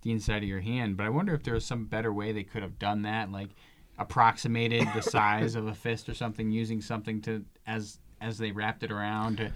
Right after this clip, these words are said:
Speaker 1: to kinda give a better idea of what it would actually
Speaker 2: You have to
Speaker 1: do during
Speaker 2: think they definitely would probably put their hand and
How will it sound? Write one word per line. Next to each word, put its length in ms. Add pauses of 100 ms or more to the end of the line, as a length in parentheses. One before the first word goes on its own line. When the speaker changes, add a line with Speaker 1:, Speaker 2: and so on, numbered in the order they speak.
(260)
Speaker 1:
to 60
kinda 280
give 160
a 80
better 320
idea 440
of 140
what 140
it 80
would 100
actually 480
Speaker 2:
You 140
have 140
to 80
Speaker 1:
do 140
during 320
Speaker 2:
think 280
they 120
definitely 560
would 220
probably 280
put 240
their 120
hand 680
and 440